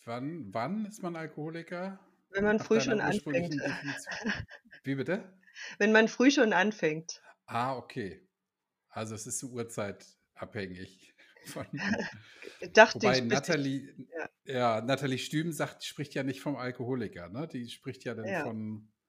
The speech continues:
Speaker 1: kritischem Konsum oder wie, wie sie das nennt,
Speaker 2: Genau,
Speaker 1: ne?
Speaker 2: genau,
Speaker 1: Mhm.
Speaker 2: ja.
Speaker 1: Okay,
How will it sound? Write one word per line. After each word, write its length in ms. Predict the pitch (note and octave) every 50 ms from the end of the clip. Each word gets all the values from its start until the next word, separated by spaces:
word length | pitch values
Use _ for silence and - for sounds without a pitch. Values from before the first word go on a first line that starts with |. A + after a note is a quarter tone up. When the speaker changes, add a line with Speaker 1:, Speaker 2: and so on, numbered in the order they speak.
| _ _ _ _ _ _ _ _
Speaker 1:
kritischem 640 | - - C3+ C3 C3+ B2 - - - A2+ A2+ A2 G2+
Konsum 560 | - - B2 A2 G#2 A2 A#2 A#2+ A#2 A2+ A2
oder 260 | G2 F#2+ G2 G2+ F#2+
wie, 280 | G2+ G2+ G2+ G2+ F#2+ -
wie 100 | G#2 G2+
sie 160 | F#2+ G#2 F#2+
das 240 | G2 F#2+ - A3+ G#3
nennt, 260 | G3 E3+ D#3 D3+ D#3+
Speaker 2:
Genau, 20 |
Speaker 1:
ne? 260 | D#3+ D#3+ D3 D3+ D3 - _ _ _ _
Speaker 2:
genau, 420 | - F#3+ E3+ D#3+ D3 D3 - G3
Speaker 1:
Mhm. 100 | G#3 - - _ _ _ _ _ _ -
Speaker 2:
ja. 140 | D2+ - _ _ _ _ _ _ _ _ _ _ _ _ _ _ _ - _ _ - _ _ _ _ _ _ _ _ _ _ _ _ - -
Speaker 1:
Okay, 960 | B2+ G#2+ - - - - - - B2 C#3 C#3 C#3 C3+ A#2 G2+ G2 F#2 F#2 -